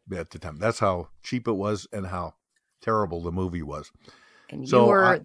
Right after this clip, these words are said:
Speaker 2: you were the host
Speaker 1: I
Speaker 2: of,
Speaker 1: was the host
Speaker 2: of the
Speaker 1: of this
Speaker 2: show?
Speaker 1: show called Peculiar
Speaker 2: <clears throat>
Speaker 1: Playhouse. I was a professor named Professor Farndark.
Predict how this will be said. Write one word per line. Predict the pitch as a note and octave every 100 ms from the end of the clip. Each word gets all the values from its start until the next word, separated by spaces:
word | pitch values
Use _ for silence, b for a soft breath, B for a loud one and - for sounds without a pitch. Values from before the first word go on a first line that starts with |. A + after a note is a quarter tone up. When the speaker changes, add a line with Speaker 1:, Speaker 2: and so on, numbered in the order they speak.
| -
Speaker 2:
you | F#3 G#3
were | G#3+
the | E3+
host | F3 A3 G3+ - - - -
Speaker 1:
I | E3
Speaker 2:
of, |
Speaker 1:
was | C3 E3
the | C3+
host | - D#3 D#3+
Speaker 2:
of | E3+
the |
Speaker 1:
of | A#2
this | E3+ E3+
Speaker 2:
show? | G3+
Speaker 1:
show | G#2+ G2+
called | G2 F2
Peculiar | G#2 F#2+ F#2+
Speaker 2:
<clears throat> | -
Speaker 1:
Playhouse. | D#3 B2 F2+ F#2+ - _ _ _ _
I | -
was | A#2 A2 G#2+
a |
professor | - A2 - F3+ F3+ - D#2+ _
named | G#2+ G2+
Professor | G2+ F#2 A#2+ - G2
Farndark. | - A#2 B2 A2+ A#2 B2